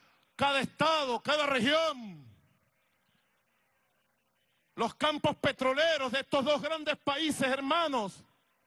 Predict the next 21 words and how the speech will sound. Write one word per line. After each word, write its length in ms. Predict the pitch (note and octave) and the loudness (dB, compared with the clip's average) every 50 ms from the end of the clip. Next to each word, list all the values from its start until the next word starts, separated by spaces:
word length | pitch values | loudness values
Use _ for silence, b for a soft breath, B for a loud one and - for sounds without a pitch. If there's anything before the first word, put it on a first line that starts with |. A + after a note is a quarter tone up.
| _ _ _ _ _ _ b b b b b b b | _ _ _ _ _ _ b b b b b b b
están 340 | b A3+ A#3 - - C#4+ C#4+ D4+ | b -6 -4 -2 -2 -2 -2 -2
en 100 | C#4+ C#4 | -2 -2
manos 280 | D4 D#4 D#4 D4 C#4 | 0 0 0 0 0
de 80 | C4+ C4+ | 0 0
los 140 | C4+ B3+ A3+ | 0 0 0
grupos 320 | D4 D#4 D4 - C4+ C4 | 0 -2 -2 -4 -4 -4
terroristas. 840 | - C4+ B3 B3+ C4 D4 E4+ F4 D#4 - - A3 G#3 F#3 D#3+ C3 A#2+ - _ _ _ _ _ _ _ _ _ _ _ _ _ _ _ b b b b b b b b b b | -2 0 0 0 2 2 0 0 0 -2 -2 -2 -2 -2 -2 -4 -8 -12 _ _ _ _ _ _ _ _ _ _ _ _ _ _ _ b b b b b b b b b b
¿Y 140 | b G#3+ B3 | b -2 0
dónde 320 | C4 C4+ D4 D4+ C#4+ C#4+ | 2 2 0 0 -2 -6
están 340 | C#4 C4 - - D4+ D4+ D4+ | -6 -4 -2 0 0 0 2
los 140 | D4 C#4 C4 | 0 0 0
Ramos 340 | C#4 C#4+ C#4+ C#4 C#4 C4+ B3+ | -2 -4 -4 -2 -2 0 0
Aluk 300 | C#4 C#4 D4 D#4+ D#4 - | 0 0 0 -2 -2 -2
de 180 | D4+ D#4 D4+ | -2 -2 0
Irak? 260 | D4+ D4 D#4+ F4+ F4 - _ _ _ _ _ _ - - _ _ _ _ _ _ _ _ _ _ _ _ _ _ _ _ _ _ _ _ _ _ _ _ _ _ _ _ _ _ _ _ _ _ _ _ _ _ - | 2 2 2 2 2 0 _ _ _ _ _ _ -20 -20 _ _ _ _ _ _ _ _ _ _ _ _ _ _ _ _ _ _ _ _ _ _ _ _ _ _ _ _ _ _ _ _ _ _ _ _ _ _ -8
Huyeron 560 | - F#3+ B3 A#3 A3 B3+ C4+ A#3+ A3 A3 A3 | -4 -4 -2 0 0 0 0 0 0 0 0
o 80 | G#3+ A3 | 0 0
los 120 | G#3 G3 | -2 -2
mataron 460 | G3+ G#3 G#3+ - A#3 A#3+ A#3+ A3 G#3+ | -2 -2 -2 0 0 0 0 0 0
los 140 | G#3+ G#3 - | -2 -2 -2
propios 500 | - A3+ A3 G#3+ - A3 G#3+ G3+ F#3+ C#3+ | 0 -2 -2 0 0 0 -2 -2 -2 -4